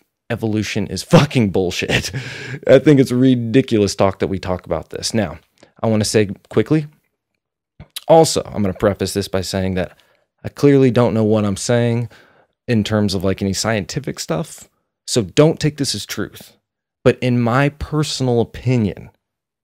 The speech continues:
it seems like there can be evolution. Like, I get that. You know, species evolve.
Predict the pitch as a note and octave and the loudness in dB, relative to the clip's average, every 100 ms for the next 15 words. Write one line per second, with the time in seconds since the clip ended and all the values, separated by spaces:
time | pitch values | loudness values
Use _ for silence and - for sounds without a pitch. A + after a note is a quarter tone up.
0 | _ _ _ _ _ _ _ _ _ _ | _ _ _ _ _ _ _ _ _ _
1 | _ _ _ _ - C3+ - D#3 D3 C#3 | _ _ _ _ -4 -2 2 2 2 0
2 | A2+ C3 B2 A#2+ G#2 B2+ C3 B2 A2+ G2 | 2 2 2 -2 0 0 0 0 -2 -4
3 | _ - G#2 G2+ G2 E2+ - C2+ F#2+ G#2+ | _ -8 -4 -2 -2 -4 -8 -6 -4 -2
4 | A#2+ F#2 F#2+ - E2+ - - _ _ _ | -2 -2 -6 -6 -8 -10 -18 _ _ _
5 | _ _ - G#2+ F#2+ F#2 - _ _ - | _ _ -6 -2 -2 -2 -8 _ _ -10
6 | - - D#3+ - G#2 E2+ D2+ E2 F#2 - | -8 -4 -6 -4 -6 -6 -6 -2 0 -2
7 | - - | -6 -4